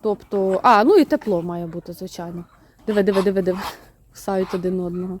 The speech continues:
Що ти йому робиш, масаж? Ну, безмозглі. Хоча вони, до речі, самі, ну, вони дуже розумна птиця. Це я так кажу, безмозглі,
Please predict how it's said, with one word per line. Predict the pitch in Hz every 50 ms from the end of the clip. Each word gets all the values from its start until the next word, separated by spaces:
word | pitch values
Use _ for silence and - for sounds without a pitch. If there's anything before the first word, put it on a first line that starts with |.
| _ _ _ _ _ - - - - _ _
Що | - - - 269
ти | 285 - 370
йому | 359 339 359
робиш, | 359 359 330 262 220 240 -
масаж? | 240 240 247 - 302 294 349 453 - - _ _ _ _ _ _ _ _ _ _ _ _ _ _ _ _ _ _ _ _ -
Ну, | - 339 370
безмозглі. | 349 349 381 392 359 - 349 294 240 226 - - 185 180 175 - - _ - - - - - - - - -
Хоча | - 277 - 330 311
вони, | 302 285 302 311 277
до | 208 233 247
речі, | 247 247 - - 226
самі, | - 269 277 - 226
ну, | 240 226
вони | 202 208 226 240
дуже | 208 226 247 - 302
розумна | 277 285 233 208 196 190 180 185
птиця. | - - 185 170 - 180
Це | - - 202
я | 202
так | - 208 - -
кажу, | 220 202 208 202
безмозглі, | 196 220 214 240 277 359 381 302 233 214 202